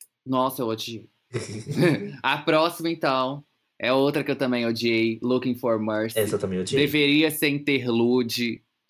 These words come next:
Speaker 1: Esse álbum tem cheio de música que deveria ser interlude, ela quis esticar, não sei se ela ficou com dó de cortar as músicas, sei lá. Mas, assim,
Speaker 2: <laughs>
Speaker 1: essa aqui é chata para caralho.
Speaker 2: É,
Speaker 1: Flop
Speaker 2: ela
Speaker 1: também.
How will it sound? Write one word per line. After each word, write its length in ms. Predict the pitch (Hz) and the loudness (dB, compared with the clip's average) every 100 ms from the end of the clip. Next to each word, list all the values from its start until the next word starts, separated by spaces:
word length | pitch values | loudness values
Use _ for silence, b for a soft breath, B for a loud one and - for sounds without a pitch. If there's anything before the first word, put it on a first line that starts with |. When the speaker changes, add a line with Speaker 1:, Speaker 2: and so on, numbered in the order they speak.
| _ _ - | _ _ -8
Speaker 1:
Esse 280 | 123 127 | -6 -2
álbum 340 | 131 135 127 123 | 0 0 -2 -6
tem 180 | 117 117 | -6 -6
cheio 180 | 139 135 | -4 -4
de 120 | 120 | -2
música 260 | 117 117 | -4 -4
que 60 | 110 | -8
deveria 300 | 110 107 110 | -6 -2 -4
ser 120 | 110 | -4
interlude, 540 | 107 101 104 104 107 110 | -8 -8 -8 -8 -8 -6
ela 120 | 104 | -6
quis 220 | 101 107 | -8 -14
esticar, 560 | - - - - 113 104 | -16 -20 -20 -8 -2 -2
não 80 | 104 | -4
sei 80 | 107 | -10
se 80 | |
ela 80 | 107 | -10
ficou 160 | 104 101 | -10 -10
com 180 | 107 101 | -10 -6
dó 200 | 101 101 | -4 -4
de 100 | - | -6
cortar 380 | 101 104 101 | -8 -6 -6
as 80 | 98 | -6
músicas, 480 | 101 101 101 - 98 | -8 -10 -12 -12 -12
sei 100 | 107 | -8
lá. 220 | 101 95 - _ _ | -6 -8 -10 _ _
Mas, 180 | - 98 101 | -14 -10 -8
assim, 280 | 104 98 95 | -10 -10 -14
Speaker 2:
<laughs> 40 | |
Speaker 1:
essa 200 | 98 98 | -14 -14
aqui 120 | 104 | -10
é 80 | 101 | -10
chata 460 | 101 - 104 110 107 | -8 -6 -6 -6 -12
para 320 | - 117 123 120 | -2 0 0 -2
caralho. 680 | - 107 104 98 95 101 - _ _ _ _ _ _ _ _ | -4 -2 -2 -4 -6 -12 -16 _ _ _ _ _ _ _ _
Speaker 2:
É, 100 | 131 113 _ | -6 -6 _
Speaker 1:
Flop 240 | - 120 110 | -2 0 2
Speaker 2:
ela 420 | 123 127 127 135 | 0 0 2 2
Speaker 1:
também. 140 | 131 | 0